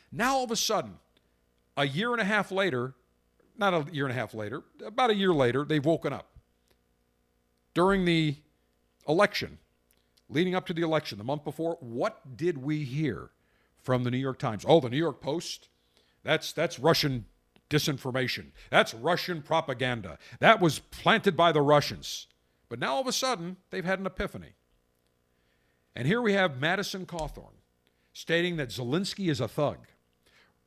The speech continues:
The Ukrainian government is incredibly corrupt, incredibly evil, been pushing woke ideologies. Stupid.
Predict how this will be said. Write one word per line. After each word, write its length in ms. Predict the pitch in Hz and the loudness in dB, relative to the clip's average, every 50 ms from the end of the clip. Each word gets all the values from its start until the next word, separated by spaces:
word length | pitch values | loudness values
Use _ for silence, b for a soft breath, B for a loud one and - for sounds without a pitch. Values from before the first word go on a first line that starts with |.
| _ _ _ _ _ _ _ _ _ | _ _ _ _ _ _ _ _ _
The 100 | - 123 | -8 -6
Ukrainian 460 | 127 120 - - 180 202 208 196 175 | -6 0 4 6 6 8 6 4 4
government 400 | 135 151 165 185 190 196 190 180 | 6 8 8 8 6 2 0 -2
is 100 | 156 127 | -2 -2
incredibly 540 | 143 123 113 - - 175 190 175 170 170 156 | -4 -8 -6 -2 -2 0 0 0 0 -2 -2
corrupt, 440 | - - 151 139 156 180 202 - - | -2 -2 0 2 2 2 0 -2 -6
incredibly 460 | 135 127 - 175 175 180 151 147 156 | -10 -2 2 2 2 2 2 2 0
evil, 200 | 190 190 220 190 | 2 2 0 -2
been 180 | 135 147 131 - | -2 -4 -8 -6
pushing 420 | - - 202 - - 202 175 143 | -6 -6 -6 -6 -6 -6 -4 0
woke 220 | 143 165 190 - | 0 0 0 0
ideologies. 880 | 165 170 180 175 170 160 156 156 151 135 117 92 87 67 - - - - _ _ _ _ _ _ _ _ _ _ _ _ _ _ _ _ _ _ _ _ _ _ _ _ _ _ _ _ _ _ | 0 -2 -2 -2 -2 -4 -4 -4 -4 -6 -8 -10 -14 -16 -14 -14 -16 -16 _ _ _ _ _ _ _ _ _ _ _ _ _ _ _ _ _ _ _ _ _ _ _ _ _ _ _ _ _ _
Stupid. 640 | - - - - 269 277 254 - 240 175 101 87 | -12 -8 -4 -2 0 0 4 4 4 4 2 -2